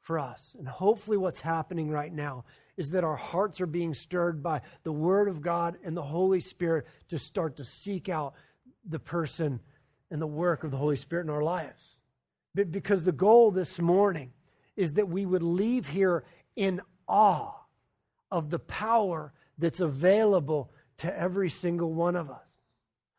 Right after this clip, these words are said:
So, so what I wanna do as we end today is I wanna look at a couple of scriptures that will talk about how much power is available through the Holy Spirit. Because you might be sitting there, "Well, th-, this is all good and great, and we understand that there's power from the Holy Spirit,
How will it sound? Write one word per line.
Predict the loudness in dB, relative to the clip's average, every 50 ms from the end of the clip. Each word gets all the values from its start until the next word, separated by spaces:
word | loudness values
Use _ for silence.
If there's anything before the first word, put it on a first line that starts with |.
| _ _ _
So, | -10 -10 -8
so | -2 -2 2
what | 4 6 6
I | 6
wanna | 6 6 4 4 4
do | 4 4 6 6
as | 6 4
we | 0 -2 -4 -4 -6
end | -2 -2 -2 -2 -2
today | -2 -2 0 0 0 0 0 -2 -2 -8 -12 _ _ _ _ _ _ _ _ _ _ _
is | -2 0 2 4
I | 2
wanna | 4 6 6 6 6 6
look | 6 4 4
at | 2 -2
a | 0
couple | 2 0 0 0 0 -6 -6
of | -6 -8
scriptures | -10 -6 4 6 6 6 6 0 -8 -12 -12 -12 -14 -20 _ _ _ _ _ 0
that | 2 2
will | 2 0 -4
talk | -4 0 2 2 2 2 0
about | 0 0 0 0 -2 -4
how | -4 -2 2 2 2
much | 2 2 2 6 6 6 6 6 0 -12 -18 -20 _ _ _ _ _ _
power | -4 -2 -2 0 0 -2 -4 -8 -10 -14 -18 _ _ _ _ _ _
is | -4 0 0
available | 0 2 4 4 4 4 2 2 0 -4
through | -4 -4 -2 -2
the | 0
Holy | 0 0 -2
Spirit. | 0 2 0 0 0
Because | 2 0 2 2
you | 4 4
might | 4 4 4 2
be | -2
sitting | -4 -2 -2 0 0
there, | -2 -2 -4 -8 -18 -20 _ -2
"Well, | 0 0
th-, | 0 -2 0
this | 0 0 0 0
is | 2 6
all | 6 6 6
good | 6 4 4 6
and | 6 4 4
great, | 4 6 6 6 4 2
and | -2 0
we | 2 2 2
understand | 2 0 -2 -4 0 0 2 2 2
that | 0 -4
there's | -6 -8 -8
power | -10 -12 -8 0 2 4 4 4 2
from | 0 -2 -2
the | 0
Holy | 0 0
Spirit, | 0 2 2 2 2